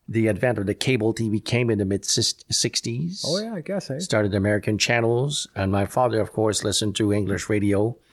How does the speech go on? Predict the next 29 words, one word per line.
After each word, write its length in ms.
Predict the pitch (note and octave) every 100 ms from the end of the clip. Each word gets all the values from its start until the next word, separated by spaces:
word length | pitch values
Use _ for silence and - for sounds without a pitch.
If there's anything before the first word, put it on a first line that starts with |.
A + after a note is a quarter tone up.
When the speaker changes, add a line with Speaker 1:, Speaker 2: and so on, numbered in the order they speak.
| _ _ _ -
Speaker 1:
He 120 | G2
did 220 | G#2 G2
his, 200 | F#2 E2+
uh, 300 | F2+ F2+ E2+
military 500 | F2+ G#2 G2+ G#2+ G2+
service 440 | F#2 G#2 F#2+ G2+ -
in 160 | F#2
Barrie 460 | F2 G2 F#2 F#2+ C3 _ _ _ _
Speaker 2:
Hmm. 240 | B2 G2+ F2 - _ -
Speaker 1:
and, 460 | A2+ A2 A2+ A2
uh, 240 | A2+ A2 G#2 - _ - -
Ontario. 680 | F#2 F#2 A#2 A2+ A2 B2 - _ _ _ _ _ _ _ _
And, 400 | A2+ G#2+ G2+ G2+ G2+
uh, 320 | G2+ G2+ G2 - _ _ _ _ _ _ _
he 140 | -
was 200 | A2+ A2
always 400 | B2 C3+ B2+ B2 C3
involved 580 | G#2 G#2 G#2+ G#2+ G2+ -
with, 240 | G#2 -
uh, 320 | G#2+ G2+ F#2 - _ _ _ _ _ -
duty. 340 | A2+ B2 G2+ F#2 _ _ _ _ _
And, 380 | A#2+ G2+ G2 F#2+
uh, 280 | F#2+ F#2 F2 - -
Speaker 2:
<laughs> 640 | G3+ G3+ - _ _ -
Speaker 1:
but, 280 | G#2+ G2 -
uh, 240 | G#2 G2+
when 540 | F#2+ F#2 F#2+ A#2+ C3+ B2+
he 180 | A#2
was 560 | A2 A2 G2 - -